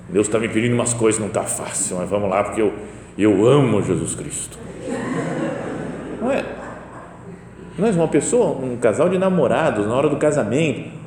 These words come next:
um fala pro outro, "É, te amo, vamos lá, vamos, vamos que eu te amo." Então, cara, tem alguma coisa estranha, né? O, o amor traz alegria.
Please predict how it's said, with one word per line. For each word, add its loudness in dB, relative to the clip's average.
um 6
fala 4
pro 4
outro, 6
"É, 2
te 0
amo, 4
vamos 2
lá, 2
vamos, 2
vamos 4
que 8
eu 8
te 2
amo." 2
Então, -2
cara, -4
tem -2
alguma -2
coisa -2
estranha, -2
né? -6
O, -2
o 2
amor 2
traz 0
alegria. 0